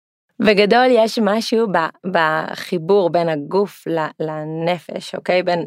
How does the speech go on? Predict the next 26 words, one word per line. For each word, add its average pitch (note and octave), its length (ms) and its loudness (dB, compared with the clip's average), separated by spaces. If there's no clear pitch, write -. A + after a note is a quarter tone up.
בין F3 280 2
מה F3 120 2
שאני E3+ 340 0
יכול E3+ 360 0
כרגע D#3 380 0
או D#3+ 80 0
לא D#3+ 120 4
יכול, F3+ 520 0
שהרבה E3+ 340 0
פעמים F3 360 2
פוגש F3 480 0
אותי, A#3 360 -2
אה, D#3+ 420 -2
ומ-, D#3+ 260 -2
ומהווה D#3+ 560 0
איזשהו E3 340 0
חסם E3 520 -2
נורא, E3 220 2
נורא D#3+ 300 2
משמעותי, E3+ 920 0
ש-, - 180 -8
שמשפיע G3 720 2
גם E3+ 200 0
על E3 100 0
מה E3+ 180 -2
שאני, D#3+ 500 -2